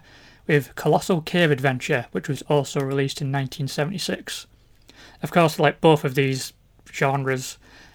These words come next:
uh, they owed a lot to Dungeons and Dragons, but they had a more streamlined approach than that classic R P G. The text adventure would go on to have a lot of success over the next couple of years, but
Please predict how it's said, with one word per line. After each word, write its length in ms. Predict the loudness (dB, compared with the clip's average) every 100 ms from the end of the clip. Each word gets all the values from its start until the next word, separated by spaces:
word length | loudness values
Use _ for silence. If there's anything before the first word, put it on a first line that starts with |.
| -2
uh, 240 | 0 0
they 180 | 0 2
owed 200 | 2 2
a 40 | 0
lot 340 | 0 0 _
to 280 | -2 -2 -2 -8 _ -6
Dungeons 400 | 0 0 2 0
and 100 | 2
Dragons, 520 | 4 4 4 -2 -4
but 340 | -6 -4 -4 -4 _ _
they 140 | -4 2
had 180 | 2
a 40 | 2
more 200 | 0 -2
streamlined 640 | -2 0 2 4 2 2
approach 640 | 0 2 2 0 -6 -8 -8 _ _
than 280 | -2 -2 -4 _ _ _
that 180 | -2 -2
classic 380 | 0 0 0 2
R 160 | 2
P 160 | 2 0
G. 260 | 4 2 2 -14 -20 -20 -20 -20 -14
The 60 |
text 340 | 2 2 2 -2
adventure 500 | 4 4 4 2 2
would 100 | 4
go 120 | 2
on 100 | 2
to 80 | 0
have 80 |
a 20 | 4
lot 160 | 4
of 120 | 2
success 460 | -4 -10 -2 -2 0
over 220 | -2 0
the 80 | -2
next 220 | -4 -6
couple 240 | -12 -4 -4
of 100 | 0
years, 400 | 4 4 2 -8 -20 -20 _ 0
but 220 | 4 4